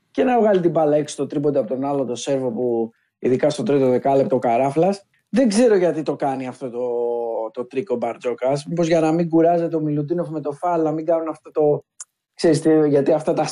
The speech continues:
sprint, θέλει λίγο sprint εκεί, να μπεις μέσα, να φύγεις, να ξαναπάς τον παίχτη σου. Και τον κρατάει λίγο πίσω τον ψηλό.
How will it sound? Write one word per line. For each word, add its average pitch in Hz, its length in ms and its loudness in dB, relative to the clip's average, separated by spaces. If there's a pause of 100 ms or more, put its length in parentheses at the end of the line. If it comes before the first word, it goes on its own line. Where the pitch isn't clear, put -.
sprint, 160 240 2 (120)
θέλει 180 220 2
λίγο 180 260 2 (120)
sprint 185 200 2
εκεί, 123 380 -4 (140)
να 139 180 -4
μπεις 143 240 -2
μέσα, 160 400 -4
να 135 160 -4
φύγεις, 143 560 -4 (140)
να 131 120 -2
ξαναπάς 147 420 2
τον 165 180 2
παίχτη 170 320 0
σου. 131 400 -4 (520)
Και 180 120 0
τον 175 140 2
κρατάει 185 400 2
λίγο 233 260 2
πίσω 220 320 -4
τον 143 140 -2
ψηλό. 113 480 -6